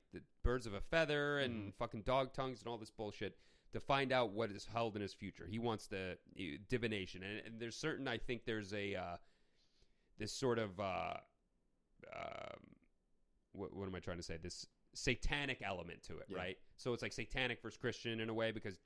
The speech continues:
Speaker 1: d-, you
Speaker 2: Well,
Speaker 1: know,
Speaker 2: there, it's, it's essentially like that Nazi thing where they're accusing the bad guy. They're ac-, they accuse the, uh, Loxley of being a s-, a Satanist when they are Satanists.
Speaker 1: Right, exactly. But
Speaker 2: Yeah.
Speaker 1: that, yeah.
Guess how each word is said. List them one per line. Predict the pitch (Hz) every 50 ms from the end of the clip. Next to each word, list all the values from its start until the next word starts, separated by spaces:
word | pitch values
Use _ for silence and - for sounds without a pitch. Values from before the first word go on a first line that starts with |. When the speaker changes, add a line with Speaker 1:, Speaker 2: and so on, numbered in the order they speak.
| _ -
Speaker 1:
d-, | -
you | - -
Speaker 2:
Well, | 143 135 131
Speaker 1:
know, | 131
Speaker 2:
there, | 131 131
it's, | 123 135 151 139 - -
it's | 165 165 135 -
essentially | 151 131 - 156 143 - 143 131
like | 120 113
that | 117 107 101 95
Nazi | 101 101 104 101 - - 101 95
thing | - 101 95 95 95
where | 95 92 92
they're | 90 92 90 92
accusing | 92 - - - 98 92 90 87 98 92 90 87 87 87 - _ _ _ _ _ _ _ _ _ -
the | 98
bad | 85 98 92 92 92 85
guy. | 95 - -
They're | 117 120 123 127 123
ac-, | 117 - - -
they | 135 143 147 147
accuse | 139 - - - 135 127 123 113
the, | 107 117 113 107 107 - _ -
uh, | 107 101 98 95 95
Loxley | 104 104 104 101 - - - - 101 95
of | 90 82
being | 101 95 90 90
a | 85
s-, | - - - - -
a | 92 90 87
Satanist | - - 101 95 - - 87 87 82 - - - -
when | - 92 85 85
they | 87 85
are | 85 78 73 76 78
Satanists. | - - 80 73 - - - 107 104
Speaker 1:
Right, | 110 87 - - -
exactly. | - 110 95 - 95 87 78 - - - - - _ _ - - - - - -
But | - 101 95
Speaker 2:
Yeah. | -
Speaker 1:
that, | 98 98 - - -
yeah. | - 98